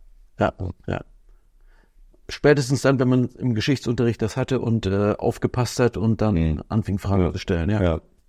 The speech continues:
Speaker 1: Ähm, interessant ist ja, dass sich, ähm, also im, wenn ich jetzt mal auch die letzten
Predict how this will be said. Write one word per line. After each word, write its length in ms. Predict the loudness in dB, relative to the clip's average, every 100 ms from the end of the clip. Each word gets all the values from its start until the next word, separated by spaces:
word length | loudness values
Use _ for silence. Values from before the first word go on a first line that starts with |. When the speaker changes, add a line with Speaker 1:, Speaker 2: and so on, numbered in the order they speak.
| _ _ _ -14 -2
Speaker 1:
Ähm, 340 | 0 2 0 -4 _ _ _ _ _ _ -20 _ _ _ _ _ -20 -20 _ -20 -20 _ -20 -20 -20 _ _ _ _ _ _ _ _ -20 _ _ _ 0
interessant 560 | 2 2 2 2 2
ist 160 | -2 0
ja, 300 | 2 2 2
dass 500 | 2 0 -2 -10 -14 _ -20 -20 _ _ _ _ -14
sich, 560 | -4 0 0 -2 -6 -4
ähm, 400 | -2 -2 -4 -8 -20 _ -20 -20 -20 -20 -20 -20 -20 -20 -20 _ -6
also 340 | 0 2 2 -2 -14 -18 -6
im, 240 | -4 -4 -4 0
wenn 140 | 2
ich 80 | 2
jetzt 140 | -2
mal 80 | -2
auch 120 | -2
die 200 | 0 2
letzten 600 | 2 0 -2 -2 -2 -2